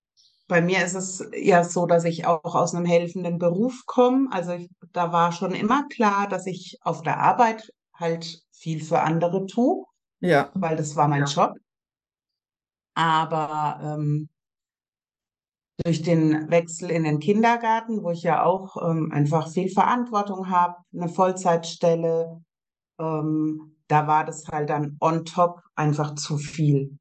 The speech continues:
Speaker 1: ne?
Speaker 2: Ja.
Speaker 1: Also, ähm, man kann nicht Vollzeit arbeiten und dann noch zwei Menschen pflegen, zu Ärzten begleiten,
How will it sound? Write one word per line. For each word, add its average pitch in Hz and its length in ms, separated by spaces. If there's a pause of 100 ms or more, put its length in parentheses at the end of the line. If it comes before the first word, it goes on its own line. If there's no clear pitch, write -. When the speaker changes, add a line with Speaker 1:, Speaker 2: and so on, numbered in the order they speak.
Speaker 1:
ne? 175 220
Speaker 2:
Ja. 170 40
Speaker 1:
Also, 151 540 (640)
ähm, 147 680
man 147 180
kann 175 240
nicht 196 420 (140)
Vollzeit 185 500
arbeiten 175 840
und 160 320
dann 156 460 (260)
noch 156 520 (260)
zwei 147 320
Menschen 143 680 (100)
pflegen, 180 800
zu - 140
Ärzten 156 480
begleiten, 143 880